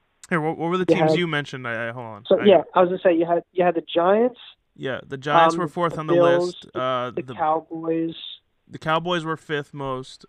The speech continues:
Speaker 1: Um, fourth was the Giants. Bills, I think Bills were number three,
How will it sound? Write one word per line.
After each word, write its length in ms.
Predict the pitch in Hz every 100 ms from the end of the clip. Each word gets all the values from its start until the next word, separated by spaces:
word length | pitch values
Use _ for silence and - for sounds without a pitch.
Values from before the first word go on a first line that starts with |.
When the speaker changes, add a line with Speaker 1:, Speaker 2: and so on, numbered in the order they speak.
| -
Speaker 1:
Um, 560 | 123 123 123 123 123 - _ _ _ -
fourth 440 | 165 165 175 -
was 500 | 143 139 139 143 127
the 80 | 127
Giants. 580 | 120 135 147 147 143 123
Bills, 480 | - 143 151 156
I 100 | 143
think 220 | 127 143 120
Bills 240 | 123 143
were 100 | 160
number 220 | 160 160
three, 340 | 160 170 170